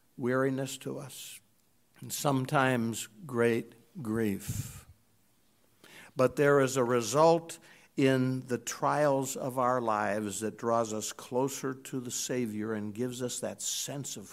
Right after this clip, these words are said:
who we are in God's marvelous plan of redemption for a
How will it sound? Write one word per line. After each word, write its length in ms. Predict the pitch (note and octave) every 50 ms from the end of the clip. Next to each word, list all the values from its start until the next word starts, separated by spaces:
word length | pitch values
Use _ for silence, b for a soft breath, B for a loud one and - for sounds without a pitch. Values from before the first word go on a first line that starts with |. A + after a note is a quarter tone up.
| -
who 160 | - D3+ C#3+ C3
we 320 | A2+ A#2 B2+ B2+ A#2+ - - -
are 520 | C3+ B2 A#2 A2+ A2 G2+ G2 F#2+ G2 - - _ _ _ _ _ _ _ _ _ _ _ _ _ b b b b b b b b b b b b
in 280 | F#3 A#2+ G#2+ G2 - -
God's 680 | - B2 C#3+ E3+ F#3 F#3 F3+ F3+ F3+ D#3 D3 - - - - _
marvelous 1120 | D#3 C#3 A#2 A#2+ C3 D#3 E3+ F#3+ G3 E3+ C#3 B2+ A2+ G#2 G2+ G2+ - - - - - - _ _ _ _ _ _ _ _ _ _ _ _ _ _ _ _ _ _ _ -
plan 520 | - C#3 C#3+ D3+ D3+ C#3 A2+ F#2 - - - - _ _ _ _ _ _ _ _ _ _ _ _ _ _ _ _ _ _ _ _ _ _ _ _ _
of 140 | B2 G#2 F#2+
redemption 680 | F#2 F2 F2 F2 G#2+ B2 C3+ B2+ - - - G2+ F#2 F2+
for 500 | - - - - A2 G#2 G2+ G2 F#2+ F#2 b b b b _ _ _ _ _ _ _ _ _ _ _ _ _ _ _ _ _ _ _ _ _ _ -
a 60 | -